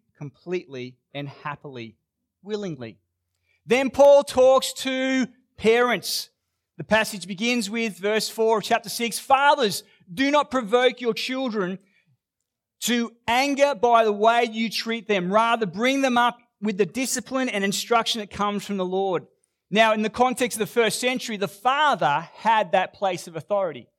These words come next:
So scripture here is identifying father, but we recognize today that both mum and father have that same authority with children. So this passage, as far as I'm concerned, can be for both parents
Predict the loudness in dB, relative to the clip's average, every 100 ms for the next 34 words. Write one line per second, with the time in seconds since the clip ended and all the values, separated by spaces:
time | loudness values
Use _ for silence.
0 | _ _ _ -2 -2 -2 -8 -6 -6 -6
1 | -2 -2 -4 -6 -6 -6 -6 -6 -6 -6
2 | -2 0 0 0 -6 -4 -4 0 -2 -2
3 | -2 0 -2 -2 2 4 4 4 2 0
4 | -4 _ 0 0 0 0 0 -2 -4 -4
5 | 0 0 2 0 0 -2 0 -2 -2 -6
6 | -6 -6 -4 -2 -4 -10 -14 _ _ _
7 | -10 -8 -10 -10 -6 -6 -8 -6 -6 -8
8 | -8 -4 -4 -4 -12 -14 -6 -2 0 0
9 | -4 -6 -8 -8 -8 -8 -6 -4 -2 -4
10 | -8 -8 -8 0 2 2 -2 -16 _ _
11 | _ _ _ -10 -4 -4 -4 -6 -10 -12